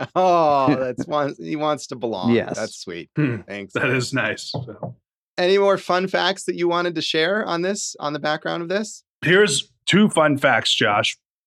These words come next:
Speaker 3: One that's fun and one that's, uh, abominable and not fun at all.
Speaker 1: Hmm.
Speaker 3: Uh,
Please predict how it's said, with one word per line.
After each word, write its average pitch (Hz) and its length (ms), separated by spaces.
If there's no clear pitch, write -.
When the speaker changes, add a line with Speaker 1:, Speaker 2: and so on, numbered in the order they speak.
Speaker 3:
One 165 280
that's 170 240
fun 147 280
and 123 140
one 127 200
that's, 117 380
uh, 113 320
abominable 117 680
and 107 100
not 104 200
fun 110 240
at 107 100
all. 110 260
Speaker 1:
Hmm. - 100
Speaker 3:
Uh, 151 260